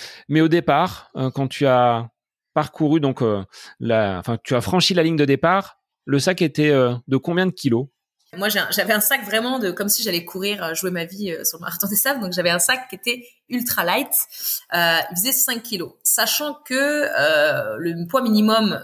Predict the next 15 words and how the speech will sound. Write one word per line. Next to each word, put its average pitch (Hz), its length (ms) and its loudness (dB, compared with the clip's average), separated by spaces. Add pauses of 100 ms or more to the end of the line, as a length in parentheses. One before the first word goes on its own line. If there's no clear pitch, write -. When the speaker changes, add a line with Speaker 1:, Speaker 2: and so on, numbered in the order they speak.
Speaker 2:
du, 147 760 -10
pour, 156 200 -4
euh, 143 280 2 (580)
passer, 175 460 0
euh, 151 400 -4
les 170 260 -4
contrôles, 185 560 -4
le 165 100 -8
premier 185 240 -6
contrôle 175 320 -8
du 160 80 -10
marathon 143 300 -10
des 170 80 -6
sables, 285 320 -2 (640)
euh, 156 800 -2